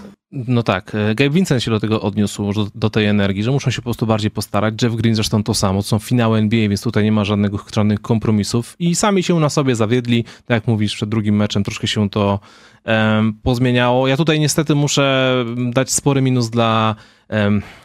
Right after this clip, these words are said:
sekcji wsparcia Miami Heat, bo uruchomili sobie Mamba Mentality w najgorszym możliwym wydaniu. Caleb Martin trafił jedną z siedmiu, siedmiu trójek, Max Struś zero z dziewięciu, Duncan Robinson jedną z sześciu. To bardzo dużo nietrafionych trójek, Bartek.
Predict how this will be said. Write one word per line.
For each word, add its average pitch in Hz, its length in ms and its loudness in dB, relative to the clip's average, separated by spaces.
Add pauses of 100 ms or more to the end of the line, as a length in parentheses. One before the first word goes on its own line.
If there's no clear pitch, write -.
sekcji - 400 -2
wsparcia 110 640 -2
Miami 107 320 2
Heat, 110 200 -4 (100)
bo 107 580 0
uruchomili 123 460 0
sobie 120 200 0
Mamba 120 300 2
Mentality 117 480 -2
w 110 40 -4
najgorszym 113 420 0
możliwym 107 320 2
wydaniu. 104 440 0 (560)
Caleb 139 280 0
Martin 135 360 0
trafił 123 260 -2
jedną 123 340 2
z - 60 -6
siedmiu, 110 360 0
siedmiu 120 360 0
trójek, 107 460 -2 (160)
Max 123 300 -2
Struś - 360 -2
zero 123 280 0
z 110 60 -2
dziewięciu, 110 560 0 (120)
Duncan 117 340 0
Robinson 110 540 0
jedną 104 540 0
z - 100 -6
sześciu. 98 480 -4 (920)
To 117 80 -6
bardzo 143 280 2
dużo 139 220 2
nietrafionych 131 480 -2
trójek, 127 280 0
Bartek. 98 400 -4